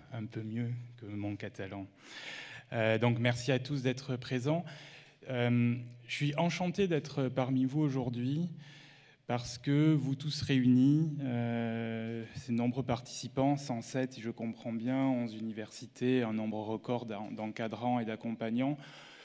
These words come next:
vous incarnez une diversité qui n'est pas un fantasme, qui n'est pas une, un simple imaginaire, mais qui est une réalité et qui est avant toute chose une richesse. Et en ce moment de mise en cause généralisée,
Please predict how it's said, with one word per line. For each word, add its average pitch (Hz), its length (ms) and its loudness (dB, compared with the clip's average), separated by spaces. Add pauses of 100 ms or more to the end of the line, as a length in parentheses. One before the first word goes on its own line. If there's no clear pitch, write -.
(220)
vous 147 320 0
incarnez 151 800 4 (960)
une 180 200 6
diversité 151 1040 2 (100)
qui 127 140 0
n'est 131 100 8
pas 135 260 2
un 120 140 0
fantasme, 123 800 2
qui - 140 -8
n'est 110 160 -2
pas 135 120 2
une, 127 140 6
un 120 160 -2
simple 143 400 0
imaginaire, 123 580 2
mais 127 140 -2
qui - 140 -4
est 139 40 4
une 127 120 2
réalité 120 1000 -2
et 113 140 -6
qui 131 300 0
est 143 160 0
avant 123 320 0
toute 127 240 -10
chose 151 280 0
une 123 160 2
richesse. 110 640 -8 (140)
Et 117 100 -4
en 120 140 0
ce 147 160 -2
moment 151 680 6 (760)
de 127 120 2
mise 156 300 6
en 165 120 4
cause 180 280 2
généralisée, 123 1040 -2